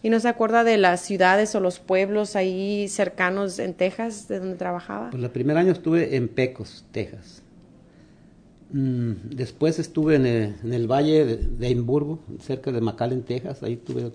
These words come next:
Speaker 2: una temporadita. Después en Lovington, Nuevo México. Después en Amarillo, Texas.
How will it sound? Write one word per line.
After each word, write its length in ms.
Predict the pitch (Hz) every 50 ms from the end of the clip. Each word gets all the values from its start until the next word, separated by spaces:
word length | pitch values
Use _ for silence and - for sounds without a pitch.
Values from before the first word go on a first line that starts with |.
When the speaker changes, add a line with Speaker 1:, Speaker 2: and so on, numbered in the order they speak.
| -
Speaker 2:
una 200 | - 117 117 117
temporadita. 720 | 113 - 104 98 - 101 98 101 98 107 113 - - 143 - - - - - _ _ _ _ - _ - - - - _ - - - - - - - -
Después 880 | 127 127 117 - - 135 143 147 143 - - - - - - - - - _ - - _ _ _ - - - - - - - - _ _ _ _ - - _ -
en 140 | 139 127
Lovington, 420 | 120 131 131 131 135 127 120 139 127
Nuevo 180 | 123 120 117
México. 560 | 113 117 120 127 117 143 143 - - 170 170 139 - - - _ _ - - _ _ - - _ _ - _ _ _ _ _ - - - - - - - _ -
Después 400 | 147 117 - - 135 135 135 147
en 120 | 131 127
Amarillo, 400 | 120 120 120 120 123 131 135 131
Texas. 760 | 131 - 120 131 139 139 - 165 165 160 - - - - -